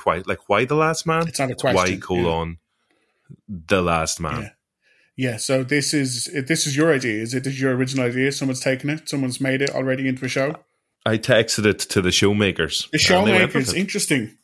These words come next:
Speaker 2: Interesting. I've
Speaker 1: Yeah.
Speaker 2: never heard
Speaker 1: Under
Speaker 2: anyone
Speaker 1: S on my
Speaker 2: ever,
Speaker 1: phone.
Speaker 2: uh, referred to as that title before, showmakers. You sure you didn't just text it to a,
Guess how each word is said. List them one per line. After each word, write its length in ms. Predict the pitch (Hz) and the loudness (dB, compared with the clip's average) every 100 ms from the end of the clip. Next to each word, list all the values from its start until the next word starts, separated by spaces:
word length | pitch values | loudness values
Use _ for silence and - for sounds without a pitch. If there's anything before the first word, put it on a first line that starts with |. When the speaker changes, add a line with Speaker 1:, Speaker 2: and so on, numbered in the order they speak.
| _ - - | _ -14 -2
Speaker 2:
Interesting. 460 | 180 170 170 - - | -2 0 -2 -2 0
I've 80 | |
Speaker 1:
Yeah. 0 | |
Speaker 2:
never 180 | 160 156 | 0 2
heard 220 | 156 151 151 | 4 2 2
Speaker 1:
Under 220 | 110 107 | 2 4
Speaker 2:
anyone 200 | 95 95 | 4 4
Speaker 1:
S 140 | 98 - | 4 4
on 120 | 95 | 2
my 100 | 87 | 2
Speaker 2:
ever, 100 | - | 2
Speaker 1:
phone. 280 | 98 127 127 | 2 2 -2
Speaker 2:
uh, 180 | 123 120 - - - - - | -4 -8 -16 -20 -20 -20 -8
referred 420 | 123 - 143 170 | -6 0 2 2
to 360 | 170 123 107 - - | 2 0 0 -6 -8
as 180 | 131 127 | -4 -4
that 160 | 127 | -4
title 340 | - 135 139 147 | -2 -2 -2 -4
before, 400 | 120 - 113 104 | -6 -4 -6 -4
showmakers. 720 | - 139 139 120 113 107 104 | -2 0 0 -2 -6 -10 -6
You 80 | 131 | -4
sure 160 | 131 240 | 2 2
you 80 | |
didn't 200 | 208 185 | 2 -2
just 160 | 165 - | -4 0
text 260 | 165 151 147 | 0 0 -2
it 60 | |
to 180 | 143 131 | 0 2
a, 200 | 120 | 2